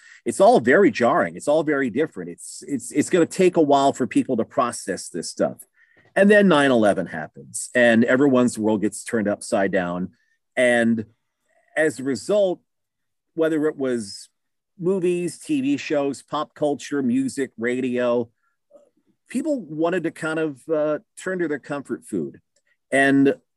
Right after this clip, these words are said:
Britney at that particular time is kind of an artist in transition between,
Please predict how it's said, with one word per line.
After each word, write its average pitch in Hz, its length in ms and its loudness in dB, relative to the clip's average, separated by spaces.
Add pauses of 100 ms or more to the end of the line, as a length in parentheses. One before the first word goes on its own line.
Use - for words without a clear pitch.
(460)
Britney 175 460 4
at 147 160 0
that 165 180 2
particular 143 480 -2
time 143 380 -2
is 120 120 -2
kind 139 200 -4
of 127 80 -4
an 123 60 -4
artist 131 500 -4
in 123 160 -4
transition 120 640 -2
between, 117 560 -2